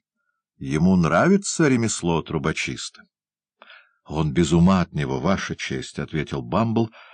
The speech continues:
и украдкой ущипнул Оливера, давая понять, что лучше ему с этим не спорить. «И он хочет быть трубочистом, не так ли?» — спросил старый джентльмен.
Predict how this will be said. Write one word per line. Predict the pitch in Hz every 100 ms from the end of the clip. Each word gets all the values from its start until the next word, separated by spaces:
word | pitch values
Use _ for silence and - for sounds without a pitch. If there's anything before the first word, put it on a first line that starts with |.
| _
и | -
украдкой | 76 82 80 92 113 - 110
ущипнул | 110 - 104 - 85 110 -
Оливера, | 95 101 98 95 92
давая | 71 71 87
понять, | 87 78 73 95 98
что | - 90
лучше | 82 90 - 95
ему | 92 90 98 95
с | -
этим | 73 78 85
не | 92
спорить. | - - 69 69 - _ _ _ _ _ _ _ _ _
«И | - 98
он | 113 110
хочет | 98 - 92 98 - 120
быть | 120 139 143
трубочистом, | - 147 151 165 165 170 - 151
не | 95 -
так | - 78 -
ли?» — | 135 196 - _ _ -
спросил | - 107 117 - 120 120
старый | - 107 107 101
джентльмен. | 90 98 90 87 87